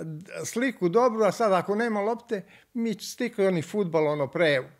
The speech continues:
pre meča, oni slikaju lepu lopticu. Kad, ovaj,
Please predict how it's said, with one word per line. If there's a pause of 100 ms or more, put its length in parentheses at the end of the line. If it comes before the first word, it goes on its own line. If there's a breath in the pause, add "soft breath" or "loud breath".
pre
meča,
oni
slikaju
lepu
lopticu. (400 loud breath)
Kad,
ovaj,